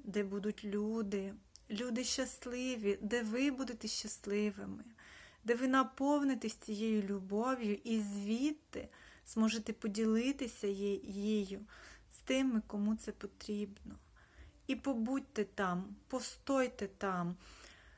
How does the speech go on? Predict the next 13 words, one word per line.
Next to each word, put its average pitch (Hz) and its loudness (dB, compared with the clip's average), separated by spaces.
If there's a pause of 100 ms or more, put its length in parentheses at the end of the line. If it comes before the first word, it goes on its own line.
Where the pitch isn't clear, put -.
(140)
наповніться 254 4 (640)
тим 254 4
розумінням, 254 4
як 233 2 (120)
там. 175 -4 (2500)
І 262 0
ви 254 2
неодмінно 254 6
туди 247 -2
прийдете 208 -2
в 202 0
наступному 247 -2
році, 226 -2